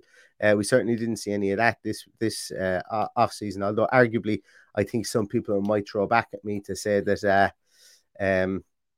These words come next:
we mightn't have been able to score twelve or fifteen goals this off season. Um, but, uh, it's, yeah, it's, a-, as I said, we did play some good opposition, and I think we are in a good spot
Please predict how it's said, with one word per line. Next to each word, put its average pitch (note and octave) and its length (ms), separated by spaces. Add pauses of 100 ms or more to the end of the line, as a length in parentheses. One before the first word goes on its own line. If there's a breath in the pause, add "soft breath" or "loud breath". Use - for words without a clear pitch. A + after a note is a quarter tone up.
(320)
we F#2+ 140
mightn't G2 240
have G2 40
been G2 120
able F#2 140
to - 60
score G#2 280
twelve F2+ 280
or F2+ 60
fifteen F#2+ 440
goals F2+ 280
this F#2 220
off F2+ 160
season. F#2 360 (460 soft breath)
Um, F2+ 560 (220)
but, F2+ 240 (240)
uh, F2 640 (360)
it's, - 460
yeah, F#2+ 280
it's, - 220
a-, - 240
as G#2 180
I G#2+ 60
said, G#2 220
we G2+ 60
did B2 180
play A2+ 160
some G#2 180
good G#2+ 180
opposition, G2 540
and F#2+ 80
I A2+ 60
think A#2+ 220
we A#2 120
are G2+ 180
in G2+ 100
a F#2+ 40
good G2+ 220
spot F2+ 280